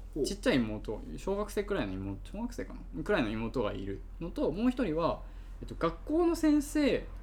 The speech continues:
Speaker 2: で、ひろこ、まあ、まきちゃんって呼ばれてる先生がいるんだけど、その子、その先生が、下の名前がひろこで、で、その先生は、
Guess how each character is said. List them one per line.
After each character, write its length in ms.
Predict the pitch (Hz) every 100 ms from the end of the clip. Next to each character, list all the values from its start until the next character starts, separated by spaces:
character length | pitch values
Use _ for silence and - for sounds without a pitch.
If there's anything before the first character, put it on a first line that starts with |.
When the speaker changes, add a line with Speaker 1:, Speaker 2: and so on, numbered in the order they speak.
| -
Speaker 2:
で、 160 | 196 175
ひ 140 | -
ろ 100 | 165
こ、 160 | 160 120 147
ま 100 | 147
あ、 20 |
ま 160 | 170
き 100 | 202
ち 60 | -
ゃ 60 | 120
ん 60 |
っ 20 | 101
て 100 | 104
呼 60 |
ば 60 | 98
れ 60 | 98
て 140 | 101
る 240 | 110 123 - - - - -
先 160 | - 107
生 100 | 120
が 80 | 95
い 60 |
る 80 | 98
ん 140 | 98
だ 60 | 95
け 120 | 92
ど、 160 | 147 135
そ 120 | 196
の 80 | 185
子、 220 | - 180 -
そ 160 | - 196
の 160 | 202 202
先 220 | 220 208
生 140 | 220
が、 260 | 170 156 - -
下 180 | -
の 60 | 151
名 60 | 147
前 80 | 147
が 60 | 147
ひ 120 | 143
ろ 80 | 147
こ 160 | - 117
で、 280 | 175 117 - - - - -
で、 260 | 175 175 180 -
そ 180 | - 254
の 280 | 311 311 320 -
先 260 | 269 269
生 200 | 269 294
は、 360 | 143 127 123 107